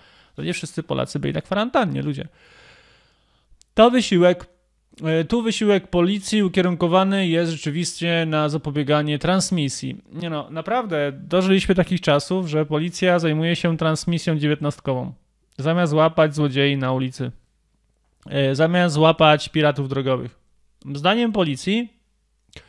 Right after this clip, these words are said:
jak przekazał Andrusiewicz, mniejszym problemem jest noszenie maseczek w środkach komunikacji publicznej,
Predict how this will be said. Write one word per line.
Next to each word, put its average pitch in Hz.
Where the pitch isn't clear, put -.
jak 180
przekazał 156
Andrusiewicz, -
mniejszym 208
problemem 175
jest 156
noszenie 143
maseczek 135
w -
środkach 135
komunikacji 135
publicznej, 143